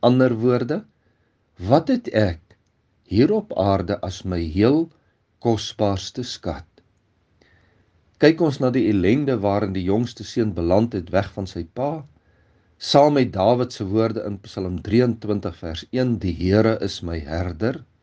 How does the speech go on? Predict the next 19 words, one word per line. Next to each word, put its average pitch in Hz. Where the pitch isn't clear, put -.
niks 110
sal 156
my 120
ontbreek 113
nie," 87
die 80
drieënvyftig 85
vertaling, 131
of 135
"Ek 127
kom 104
niks 139
kort -
nie," 87
die 82
drieëntagtig 92
vertaling. 85
Dan 123
leer 131